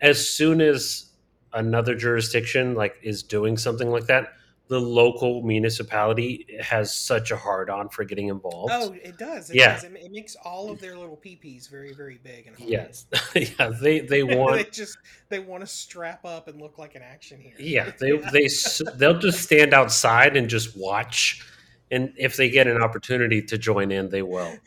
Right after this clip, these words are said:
Speaker 1: Like,
Speaker 2: <laughs> Yeah.
Speaker 1: yeah, it's, yeah, it's, it's something to behold.
Speaker 2: Well, you
Speaker 1: I've,
Speaker 2: see it
Speaker 1: uh,
Speaker 2: also in small towns too, like, like where I'm from, where
Speaker 1: Mm-hmm.
Speaker 2: someone will get, will get, like, pulled over, and there'll
Speaker 1: Mm-hmm.
Speaker 2: be, like,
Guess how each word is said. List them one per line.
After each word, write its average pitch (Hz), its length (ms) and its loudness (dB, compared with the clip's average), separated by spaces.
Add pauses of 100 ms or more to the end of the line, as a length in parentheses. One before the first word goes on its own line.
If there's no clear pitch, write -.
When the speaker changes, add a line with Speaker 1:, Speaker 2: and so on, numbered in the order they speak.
(180)
Speaker 1:
Like, 92 240 -12 (360)
Speaker 2:
<laughs> - 20 -16
Yeah. 226 60 -16 (720)
Speaker 1:
yeah, 92 240 -10 (220)
it's, - 600 -10 (100)
yeah, 92 120 -16 (100)
it's, 113 280 -10
it's 113 200 -8
something 117 400 -2
to 110 80 -2
behold. 92 480 -8 (260)
Speaker 2:
Well, 131 220 -2
you 143 80 6
Speaker 1:
I've, 143 80 -2
Speaker 2:
see 151 80 2
it 147 40 10
Speaker 1:
uh, 127 300 10
Speaker 2:
also - 300 -10
in 190 100 -14
small 180 420 -12
towns 165 520 -18
too, 196 280 -18
like, 143 220 -18 (100)
like 131 180 -20
where 135 200 -20
I'm 151 160 -20
from, 135 400 -20
where 135 440 -20 (220)
Speaker 1:
Mm-hmm. 98 320 -6 (720)
Speaker 2:
someone 269 580 -10
will 208 100 -14
get, 180 280 -20
will 165 140 -14
get, 165 160 -14
like, 139 220 -20
pulled 147 320 -14
over, 120 380 -20 (440)
and - 120 -16
there'll - 220 -6
Speaker 1:
Mm-hmm. - 100 -6
Speaker 2:
be, 359 80 -8
like, 254 460 -18